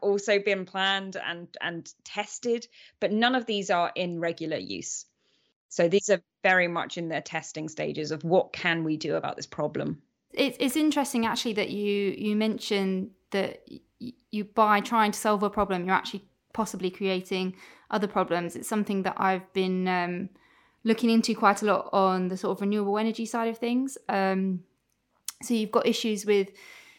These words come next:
Speaker 2: you know, you've got the sun and the wind creating energy, and you need a way of storing that. And our go-to at the moment is, uh, lithium ion batteries. And, you know, there's issues there with leakages, land contamination, but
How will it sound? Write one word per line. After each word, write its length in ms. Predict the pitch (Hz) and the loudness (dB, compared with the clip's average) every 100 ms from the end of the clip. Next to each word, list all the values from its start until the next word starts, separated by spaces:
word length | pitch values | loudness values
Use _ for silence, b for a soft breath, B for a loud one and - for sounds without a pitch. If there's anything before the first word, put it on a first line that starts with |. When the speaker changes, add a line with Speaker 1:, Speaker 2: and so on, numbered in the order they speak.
| B B | B B
Speaker 2:
you 80 | 226 | 2
know, 60 | 202 | 2
you've 220 | 202 196 | 2 4
got 440 | 208 185 - 240 _ _ _ _ _ _ _ _ | 6 4 2 -12 _ _ _ _ _ _ _ _
the 80 | 247 | -2
sun 300 | - 226 214 | 4 6 6
and 80 | 196 | 6
the 60 | 190 | 4
wind 340 | 202 196 185 | 4 2 0
creating 380 | 208 190 196 202 | 0 0 0 0
energy, 280 | 208 196 190 | 0 0 -2
and 120 | 190 | 0
you 80 | 190 | 0
need 160 | 190 | 0
a 60 | 185 | 0
way 140 | 196 | -2
of 80 | 190 | -2
storing 440 | - 214 208 185 | 0 0 2 0
that. 160 | 180 - | -2 -4
And 340 | 196 196 190 - | -2 0 -2 -4
our 160 | 214 202 | -2 0
go-to 400 | 214 220 220 190 | 4 2 2 -2
at 60 | |
the 60 | 190 | 0
moment 360 | 196 196 196 - | 0 0 -2 -6
is, 360 | 202 208 - - | -6 -8 -10 -6
uh, 180 | 208 202 | -4 -2
lithium 320 | 208 202 190 | -4 -2 0
ion 180 | 190 185 | 0 0
batteries. 680 | 214 - - - - - - _ - | -4 -6 -6 -6 -6 -8 -12 _ -2
And, 380 | 208 202 196 - - | 0 0 -4 -8 -8
you 140 | - 233 | 0 2
know, 120 | 208 | 2
there's 180 | 214 220 - _ | 2 0 -4 _
issues 320 | 262 247 220 190 | 0 0 0 0
there 220 | 196 185 | 0 0
with 80 | 190 | 2
leakages, 720 | 208 202 - 202 196 190 190 | 0 0 0 4 4 4 2
land 280 | 196 196 190 | 0 0 0
contamination, 920 | 190 - 233 196 202 208 - - 240 | -2 -2 -2 -2 -4 -4 -4 -4 -6
but 320 | - - - | -8 -18 -4